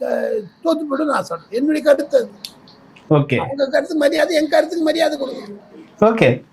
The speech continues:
Speaker 2: ஓகே சார். அஹ், தேர்தல் நெருங்கும் இந்த நேரத்திலேயாவது மத்திய பட்ஜெட்ல தமிழ்நாட்டுக்கு ஆன நிதியை வந்து தருவாங்கன்னு எதிர்பார்த்தோம். ஆனா இந்த நேரத்திலயும்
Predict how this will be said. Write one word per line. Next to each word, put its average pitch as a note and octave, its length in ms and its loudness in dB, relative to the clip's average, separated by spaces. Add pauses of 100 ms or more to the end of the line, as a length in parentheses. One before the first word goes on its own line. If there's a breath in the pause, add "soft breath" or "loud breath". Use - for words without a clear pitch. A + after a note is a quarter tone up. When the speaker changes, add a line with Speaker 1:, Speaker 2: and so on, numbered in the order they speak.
Speaker 2:
ஓகே G#3 220 6
சார். G3+ 240 6
அஹ், D3 320 6
தேர்தல் C4+ 440 6
நெருங்கும் G#3 340 6
இந்த F#3 180 6
நேரத்திலேயாவது F3 840 6
மத்திய F3 320 4
பட்ஜெட்ல D#3 440 4
தமிழ்நாட்டுக்கு E3+ 960 2 (140)
ஆன D#3+ 240 2
நிதியை D#3 340 2
வந்து C#3+ 200 -2
தருவாங்கன்னு D3+ 640 0
எதிர்பார்த்தோம். C#3+ 640 0
ஆனா D3 180 0
இந்த F#3 320 2
நேரத்திலயும் F#3 680 0